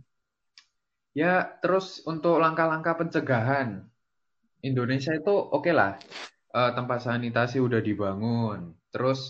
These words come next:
apa namanya, tempat cuci tangan udah dibangun, disinfektan udah disemprotin di mana-mana. Tapi pertanyaannya adalah, apakah masyarakatnya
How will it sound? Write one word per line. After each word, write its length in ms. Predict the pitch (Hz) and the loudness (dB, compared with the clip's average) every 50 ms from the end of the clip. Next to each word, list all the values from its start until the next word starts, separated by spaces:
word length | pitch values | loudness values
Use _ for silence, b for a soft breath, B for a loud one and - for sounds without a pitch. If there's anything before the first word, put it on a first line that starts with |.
| - _ _ _ _ _ _ _ _ - 113 117 | -16 _ _ _ _ _ _ _ _ -4 -2 -2
apa 140 | 117 127 131 131 | 0 0 -2 -2
namanya, 260 | 127 127 127 135 139 - - | -2 -2 -4 -6 -6 -6 -6
tempat 200 | 117 110 117 117 117 | -4 -2 -4 -4 -4
cuci 200 | 123 110 113 113 110 107 | -6 -8 -6 -6 -4 -2
tangan 280 | 107 113 117 120 123 123 120 | -2 -2 -2 -2 -4 -4 -4
udah 120 | 117 113 107 107 | -4 -4 -4 -4
dibangun, 460 | 104 95 110 104 104 110 117 120 120 117 113 | -6 -4 -4 -4 -2 -2 -2 -4 -4 -4 -4
disinfektan 680 | 104 101 - 87 113 113 110 113 110 113 - - 123 120 120 | -6 -6 -6 -6 -6 -6 -6 -8 -8 -8 -4 -4 -4 -4 -4
udah 120 | 117 110 104 101 | -4 -4 -4 -4
disemprotin 580 | 104 101 98 104 110 107 107 107 107 104 120 113 107 | -4 -6 -6 -8 -8 -6 -4 -4 -2 -2 -4 -6 -6
di 60 | 101 101 104 | -6 -6 -8
mana-mana. 460 | 104 101 101 101 101 98 95 95 92 92 - - | -8 -8 -8 -8 -8 -8 -8 -10 -10 -12 -8 -6
Tapi 280 | 180 185 180 - - 110 107 - | -4 -4 -4 -4 -4 -4 -4 -2
pertanyaannya 680 | 113 110 - 113 117 120 123 92 107 127 143 147 143 123 117 107 - 95 | -2 -2 0 0 0 0 0 0 0 0 0 0 0 0 0 0 0 0
adalah, 360 | - 113 101 95 95 95 113 131 - - - _ _ _ _ _ _ _ - 139 | 2 2 2 4 4 4 4 2 2 -4 -18 _ _ _ _ _ _ _ -4 -2
apakah 360 | - 151 151 147 - 165 160 151 151 | 2 2 2 4 4 2 2 2 2
masyarakatnya 640 | 151 151 160 151 151 151 147 151 151 - 156 156 | 0 2 4 4 6 4 4 2 0 0 0 -2